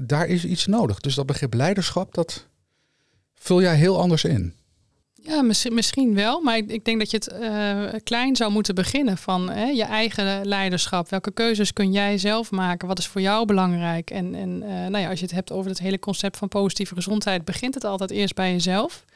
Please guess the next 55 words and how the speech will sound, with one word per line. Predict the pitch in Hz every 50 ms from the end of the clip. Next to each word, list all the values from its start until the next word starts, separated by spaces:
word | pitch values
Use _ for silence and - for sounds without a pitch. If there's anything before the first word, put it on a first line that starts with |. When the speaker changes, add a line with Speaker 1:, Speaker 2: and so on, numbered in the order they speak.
| _ _ _ _ _ _ _ _
Speaker 2:
En | - 208
dat | 190 185 -
zie | - 226 208
je | 196 190
nu | 190 190 196
ook | 190 -
wel | 190 185
terug | - - 208 -
in | 208 196
het | 190 185
onderwijs, | - 208 208 220 220 208 208 214 220 247 247 -
dat, | - 185 180 - - -
eh, | 208 196 190 190 190 190
steeds | 185 - - 214 208 214 185
Speaker 1:
Ja. | 156
Speaker 2:
meer, | 202 190 190 190 180 196 -
eh, | - 196 190 185 185
daarmee | 170 190 208 220 220 214 196 185
gestart | 165 180 - - 233 226 220 -
wordt. | 175 175 180
Omdat | 180 185 180
ik | 185 175 - _ _ _ _ _
dat | _ 220 214 - - - -
ook | 202 208 190
een | - 196
hele | 190 226 247 240 214
belangrijke | 196 196 196 190 185 185 185 - 180
basis | 185 190 202 226 226 202 185 - -
vind | - 185 175 175 - - _ _ _ _ _ _ _ _ _ _
om | 185
daar | 175 202 202 208 208
te | - 180
starten | - - 226 214 208 - 170 -
en | 190 190 175
van | - - 180
daaruit | 180 190 202 208 202 190 190 180 -
ook, | 190 180 175 - -
eh, | 180 175 -
ook | 196 -
verder | - 226 220 220
te | 208 -
gaan. | - - 156 160 156 151 - _ _ _ _ _
Speaker 1:
Ja, | - 113
je | 113 117 117
maakt | 120 123 120 113
nu | 127 123
een | 123 117
hele | 117 123 123 120
natuurlijke | 120 117 117 - - 131 120 113 110 - 107
brug | 104 117 120 120 110
inderdaad | 113 107 107 107 113 107 101
naar | 98 104 95
het | 95 - -
onderwijs. | 131 135 139 120 110 98 92 98 101 - - -
Eh, | - -